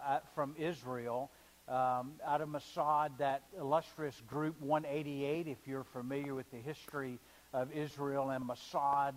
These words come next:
the, the spy organization wing of the Israeli government, a gentleman by the name of Eli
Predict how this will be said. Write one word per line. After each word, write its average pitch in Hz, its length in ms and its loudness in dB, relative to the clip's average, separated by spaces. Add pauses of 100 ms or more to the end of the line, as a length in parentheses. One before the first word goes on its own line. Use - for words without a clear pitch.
the, 123 180 -2 (360)
the 127 80 -6
spy 156 520 2
organization 135 920 -2 (280)
wing 151 500 -6
of 131 200 0
the 131 100 -6
Israeli 135 520 -2
government, 127 580 2 (440)
a 131 60 -8
gentleman 180 360 4
by 156 140 6
the 151 80 0
name 156 260 0
of 135 160 2 (100)
Eli 175 440 4